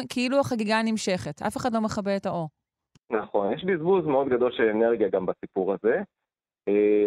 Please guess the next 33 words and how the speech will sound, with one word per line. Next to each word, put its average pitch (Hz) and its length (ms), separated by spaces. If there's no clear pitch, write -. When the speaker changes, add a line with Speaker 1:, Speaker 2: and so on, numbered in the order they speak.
Speaker 2:
סך 175 160
הכל 208 300
תאורת 143 340
לילה 180 200
מלאכותית 151 600
היא 156 80
מאוד 135 240
חשובה 123 500
לנו, 98 320
כן? 101 140
היא 107 80
אפשרה 110 360
את 135 120
הקידום 104 680
הפיתוח, 139 440
אה, 101 280
את - 140
הקידום 98 540
האנושי, 127 480
אבל, 101 380
אה, 107 60
יש 160 120
המון 143 340
המון 143 240
בזבוז. 110 440
אנחנו 110 180
משתמשים 117 460
בהרבה 117 380
יותר 185 260
תאורה 123 300
ממה 117 220
שאנחנו - 260
צריכים. 160 400